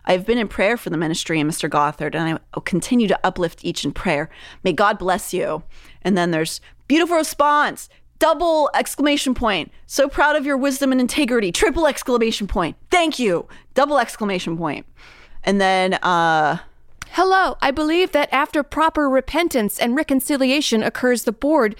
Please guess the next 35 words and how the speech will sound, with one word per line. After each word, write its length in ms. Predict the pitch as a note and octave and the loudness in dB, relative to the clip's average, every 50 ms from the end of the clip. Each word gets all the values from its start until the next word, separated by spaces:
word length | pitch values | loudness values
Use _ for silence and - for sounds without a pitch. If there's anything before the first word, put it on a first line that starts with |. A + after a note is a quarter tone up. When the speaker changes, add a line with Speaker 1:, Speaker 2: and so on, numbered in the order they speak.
| - - - - | -16 -20 -14 -8
Speaker 2:
should 200 | - - B3 A#3+ | -4 -4 -4 -2
seriously 520 | - - E4+ F4 F#4 G4 F#4+ - F#4 E4+ | 0 0 2 2 2 2 2 2 0 0
consider 580 | - - D4+ D4 - - E4 D#4 D#4+ D#4 C#4 C4+ - - - - | 2 2 0 0 2 2 2 2 2 2 0 -2 -8 -16 -8 -2
reinstating 580 | C4 D4+ E4+ F4+ E4+ - - E4 D#4 D4+ D4+ C#4 | 2 2 4 2 2 0 0 0 0 2 0 0
Bill 220 | A3+ D#4 E4 F4+ D4 | 2 2 2 2 2
Gothard. 520 | - G#4 G#4 A#4 C5+ - G#4+ D#4+ G#3+ - - - - - - - - - - - | 2 2 2 2 2 2 0 0 -2 -4 -8 -20 -20 -18 -18 -18 -18 -16 -8 0
Proper 360 | - E4 F#4+ G#4 - A4+ G#4+ | 2 2 2 2 2 2 2
accountability 760 | F#4+ F4+ - E4+ F4+ F4+ E4 D4+ B3 D#4 D#4+ D#4+ D#4+ D4+ B3+ | 2 2 0 2 2 2 2 2 2 4 4 4 4 4 2
of 100 | B3 B3 | 2 2
each 240 | C#4+ D#4 E4 - - - - | 2 0 0 0 -4 -2 0
I 160 | B3 C#4+ E4 | 0 2 2
B 240 | B3+ C4+ D4+ C#4 C4 | 2 2 2 2 2
L 100 | C4 B3 | 2 0
P 220 | B3 - - C#4 B3+ | -2 -4 -4 -4 -2
staff 380 | - - - B3+ A#3+ A#3 - | -2 -2 -2 -2 -2 -2 -2
member 200 | B3 A3+ G#3 A3 G#3 | -2 0 0 0 0
would 180 | G#3+ G#3+ G#3 | 0 0 0
require 400 | A#3 A3+ - - - C4+ C4 C4 A#3+ | 0 -4 -4 -2 0 2 2 2 0
the 80 | A3+ | -2
board 300 | G#3+ - - D4 D#4 D4+ C4+ | -4 -2 0 2 2 2 0
to 60 | A#3+ | -2
develop 360 | A3+ G3+ - G#3+ G3 G3 - - | -2 0 0 2 0 0 0 -2
internal 440 | G#3 G3 - - A3+ A#3+ B3+ E4+ F#4+ | -4 -4 -2 -2 0 2 2 2 0
safeguards 680 | - - F4 E4 F4 E4+ - - D4+ C4 G#3+ G#3 G3 - | 0 0 0 0 0 0 0 0 2 2 2 0 -2 -2
and 160 | A3 G#3+ G3 | -4 -4 -2
procedures 580 | - A#3+ A3+ - - D#4+ D#4+ - G3+ G#3+ - - - - - - - | -2 -2 -2 0 0 0 2 2 0 -2 -2 -6 -12 -16 -14 -6 -2
to 120 | - D4 | -2 0
prevent 380 | - C#4 C4 - C4 A#3+ A#3 - | 2 0 0 0 0 -2 0 0
any 260 | - B3 C4+ D#4+ F4+ | 0 2 2 2 2
improper 440 | E4+ D4 C4+ - C4 C#4+ C#4 - C4 | 0 0 0 0 0 0 0 -2 -4
conduct 500 | B3 - B3+ C4 C4 B3 A3 G3+ - - | -6 -2 -2 0 0 0 0 -2 -4 -6
between 320 | - G3 - - A3 G#3+ | -14 -8 -2 0 0 0
staff. 400 | G3+ - - A3 G3 F3 D#3 - - - - - - C4+ | 0 -2 -2 -2 -2 -2 -2 -6 -12 -18 -18 -16 -16 -10
Let's 360 | - - G3 G3 A#3+ - - - | -4 -2 0 0 0 -2 -6 -6
face 340 | - F#3 - - G3+ - | -6 -4 -4 -4 -6 -8